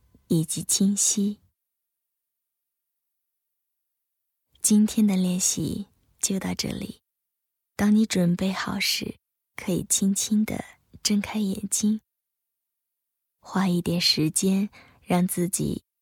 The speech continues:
调整，回到自己所在的空间，感受自己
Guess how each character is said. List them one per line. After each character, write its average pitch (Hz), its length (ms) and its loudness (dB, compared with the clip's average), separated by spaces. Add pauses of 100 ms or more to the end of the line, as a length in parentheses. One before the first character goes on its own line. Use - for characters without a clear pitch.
(120)
调 160 400 -4
整， 175 340 -2 (380)
回 - 340 -4
到 202 200 -2
自 175 200 -6
己 180 140 -4
所 - 260 -2
在 180 160 -6
的 185 140 -8
空 202 280 0
间， 214 380 -4 (3250)
感 190 200 4
受 202 220 2
自 185 240 -4
己 165 520 -2